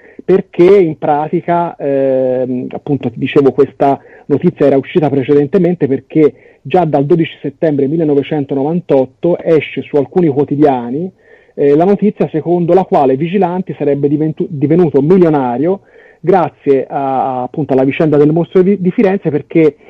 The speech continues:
la popolarità raggiunta con alcuni articoli di giornale ed un servizio della C N N, lui dice, lo hanno ricongiunto ad un vecchio parente americano che una volta deceduto gli avrebbe lasciato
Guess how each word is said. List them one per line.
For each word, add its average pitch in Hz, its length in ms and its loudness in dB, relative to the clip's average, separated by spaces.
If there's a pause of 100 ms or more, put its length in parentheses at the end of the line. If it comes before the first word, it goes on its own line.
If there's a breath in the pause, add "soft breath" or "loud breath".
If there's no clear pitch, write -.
(140 loud breath)
la 151 200 -4
popolarità 165 680 0
raggiunta 139 800 -4 (280)
con 147 160 -4
alcuni 160 340 0
articoli 165 420 0
di 165 140 -2
giornale 165 540 0
ed 147 140 -4
un 147 200 -4
servizio 151 460 0
della 143 180 2
C - 140 -14
N 170 160 -2
N, 180 260 0
lui 139 220 0
dice, 135 460 0 (480 soft breath)
lo 202 160 4
hanno 165 200 2
ricongiunto 220 920 2
ad 165 100 -4
un 175 140 -2
vecchio 165 260 -2
parente 143 560 -2
americano 135 720 -4 (400 soft breath)
che 233 300 2
una 151 160 -6
volta 185 280 0
deceduto 185 540 0
gli 180 80 2
avrebbe 160 240 0
lasciato 180 540 -2